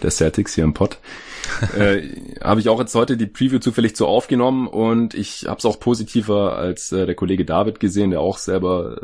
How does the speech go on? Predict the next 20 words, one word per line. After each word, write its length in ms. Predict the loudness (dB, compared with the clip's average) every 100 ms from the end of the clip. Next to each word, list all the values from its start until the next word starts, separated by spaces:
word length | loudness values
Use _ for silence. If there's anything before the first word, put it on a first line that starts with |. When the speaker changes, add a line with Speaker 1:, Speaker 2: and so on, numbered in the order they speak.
| -14
Speaker 1:
Celtics-Fan 600 | -4 -2 -2 -2 0 2
ist. 320 | 0 -2 -6 -14 -20 -20 _ _ _ _ _ _ _
Es 200 | -8 -2
ist 80 | 0
einfach 180 | 0 0
so, 180 | 2
dass 420 | 2 2 0 -10 -14 -20 _
Brad 180 | 0 0
Stevens 440 | 2 0 2 -2 -4
Teams 540 | -2 -2 -2 -6 -8 -4
die 140 | 0
letzten 280 | 0 0 0
Jahre 260 | 2 0
immer 580 | 0 2 2 0 -2 -10 -2
overperformed 800 | 0 2 0 -2 -4 -2 -2 -2
haben, 280 | -2 -2
also 240 | -4 -4 -2
auch 220 | -2 -2
was 180 | -8 -4
so 420 | -2 0 -2